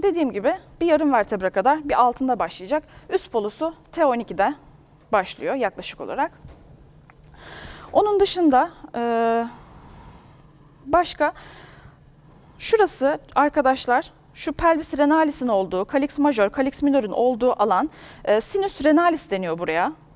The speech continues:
Şurası şöyle sinus renalis. Bu sinus renalis'in içinde yağ dokusu var. Buraya girip çıkan işte arter, ven, pelvis renalis'ler var. E, bu şekilde bu boşluğu bunlar dolduruyor. Buraya sinus renalis deniyor.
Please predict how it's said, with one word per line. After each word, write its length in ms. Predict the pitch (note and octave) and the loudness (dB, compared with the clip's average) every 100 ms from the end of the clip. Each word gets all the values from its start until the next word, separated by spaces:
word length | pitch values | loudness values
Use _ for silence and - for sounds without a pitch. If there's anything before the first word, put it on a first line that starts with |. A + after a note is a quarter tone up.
| _ | _
Şurası 400 | - D#4+ C#4 - | -12 -2 -2 -2
şöyle 260 | - B3 C#4 | -4 -2 -4
sinus 380 | - C4+ - A#3+ | -4 -4 -2 -2
renalis. 460 | A3 D#3+ B3+ - - - - | 0 -2 -4 -8 -14 -18 -4
Bu 60 | F#4 | -4
sinus 380 | G4 G4 - F#4 | 0 -2 0 2
renalis'in 440 | F#4+ F4+ F4 F#4 | 4 2 0 -4
içinde 240 | - E4+ | -2 0
yağ 260 | D#4+ D#4+ D4 | 4 4 4
dokusu 320 | D#4+ D#4 D#4 | 0 -6 0
var. 200 | C4 A#3+ - - - | 2 2 -2 -12 -4
Buraya 200 | D4 D4+ | 0 0
girip 280 | C#4+ C#4+ - | 0 -4 -6
çıkan 240 | - D4+ | -2 -2
işte 180 | C#4+ - | 0 0
arter, 500 | C#4 C#4+ D4+ C#4+ C#4 | 2 2 2 0 4
ven, 240 | C#4 C#4 - - | 2 2 -4 -8
pelvis 400 | - C#4+ C4+ - | 0 0 0 -4
renalis'ler 600 | C4+ C4+ B3+ A#3+ F#3+ F3 | 0 2 2 0 0 0
var. 260 | E3 G#3 - - - | 2 -2 -2 -14 -8
E, 220 | F3 F3 - - - - | -4 -4 -8 -20 -18 -2
bu 60 | A4 | -2
şekilde 420 | D4+ B3 C4 F4 | 0 -2 0 0
bu 120 | D#4 | 2
boşluğu 360 | C#4+ C4 F4+ E4 | 0 0 -2 0
bunlar 300 | D4+ E4 D4 | 2 2 2
dolduruyor. 500 | C4 G3 F3 E3 E4 - _ | 2 0 -4 -4 -4 -8 _
Buraya 180 | C#4 B3 | -2 -2
sinus 320 | - C#4 - | 0 -4 -2
renalis 380 | A#3+ G3+ E3+ - | -4 -4 -6 -8
deniyor. 280 | E3 E3 | -10 -8